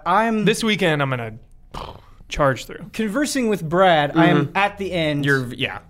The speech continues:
Speaker 3: You're,
Speaker 1: Um,
Speaker 3: like, the home stretch.
Speaker 1: and Brad has finished.
Speaker 3: Yes.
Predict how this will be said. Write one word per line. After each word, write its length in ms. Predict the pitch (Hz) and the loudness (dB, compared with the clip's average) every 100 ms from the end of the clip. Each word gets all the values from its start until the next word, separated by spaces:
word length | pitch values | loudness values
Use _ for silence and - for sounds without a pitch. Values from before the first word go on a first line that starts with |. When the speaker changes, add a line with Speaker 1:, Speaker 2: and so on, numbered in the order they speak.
| - - | -16 -2
Speaker 3:
You're, 80 | 160 | 2
Speaker 1:
Um, 340 | 151 147 139 | 4 4 2
Speaker 3:
like, 60 | 135 | -2
the 140 | 135 | -4
home 160 | 120 113 | -4 -6
stretch. 440 | - 104 95 - - | -8 -14 -16 -14 -6
Speaker 1:
and 180 | 165 | -4
Brad 260 | 147 175 190 | 2 4 6
has 180 | 170 170 | 2 -2
finished. 560 | - 139 110 - - - - - | -6 -8 -8 -14 -16 -18 -20 -8
Speaker 3:
Yes. 380 | 139 117 - - | -4 -2 -4 -10